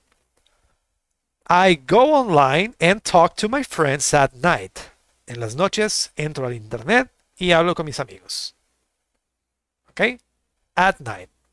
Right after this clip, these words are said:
También podemos ser un poco más específicos. Otras expresiones de tiempo. Saludos a tercero. Ah,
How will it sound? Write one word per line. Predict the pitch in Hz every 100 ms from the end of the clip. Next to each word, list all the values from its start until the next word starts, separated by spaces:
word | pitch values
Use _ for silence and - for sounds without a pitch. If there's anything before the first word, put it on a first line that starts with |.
| _ _ _ _ _ _ _ _ _ _
También | - 170 226
podemos | 233 214 -
ser | 196
un |
poco | 196 190
más | 180 -
específicos. | - 151 - 156 156 196 226 - - - _
Otras | 170 - 156
expresiones | 160 156 143 160 143
de | 135
tiempo. | - 143 135 214 269 _ _ _ _ _ _ _ _ _ _
Saludos | - 139 180 156
a |
tercero. | 143 123 165 185 285 _ _ _ _ _ _ _ _ _ _
Ah, | - 151 156